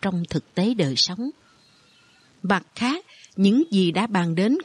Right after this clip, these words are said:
cũng chỉ là một số khía cạnh nổi bật cơ bản nhất mà thôi. Phạm vi giới hạn của quyển sách này tất nhiên không cho phép chúng ta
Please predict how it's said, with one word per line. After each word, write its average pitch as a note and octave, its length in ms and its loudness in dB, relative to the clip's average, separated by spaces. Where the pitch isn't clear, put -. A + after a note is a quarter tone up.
cũng F3 260 2
chỉ F#3 420 2
là E3 400 0
một E3 320 0
số C4 260 0
khía C#4+ 240 0
cạnh D#3 300 -6
nổi D#3 280 0
bật E3 240 -2
cơ G3+ 200 0
bản D#3 280 -4
nhất C4 240 -2
mà F3 240 -2
thôi. G3 280 0
Phạm F3+ 340 -2
vi B3 240 2
giới A#3+ 300 4
hạn D#3+ 340 -2
của D3 180 4
quyển D3+ 220 0
sách - 260 -4
này D#3 340 2
tất B3 200 0
nhiên G#3+ 320 2
không G#3+ 320 -2
cho G3+ 180 0
phép B3 300 -2
chúng B3+ 180 2
ta G3 180 -2